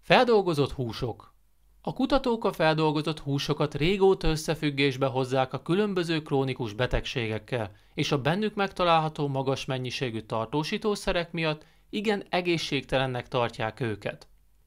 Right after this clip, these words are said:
Feldolgozott húsok közé tartoznak a túlzottan sózott, szárított, pácolt vagy befőzött húsok.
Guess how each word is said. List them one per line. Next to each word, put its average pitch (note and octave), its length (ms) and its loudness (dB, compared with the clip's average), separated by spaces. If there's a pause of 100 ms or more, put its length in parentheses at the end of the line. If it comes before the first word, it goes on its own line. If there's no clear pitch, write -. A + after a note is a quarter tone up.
(100)
Feldolgozott A#3 600 0
húsok F3 400 -2
közé D3 280 0
tartoznak C3 580 -2
a B2 100 -6
túlzottan C3 580 0
sózott, D3 760 0
szárított, C#3 840 -2
pácolt B2+ 640 2
vagy D#3 200 0
befőzött C#3+ 520 0
húsok. A#2+ 560 -8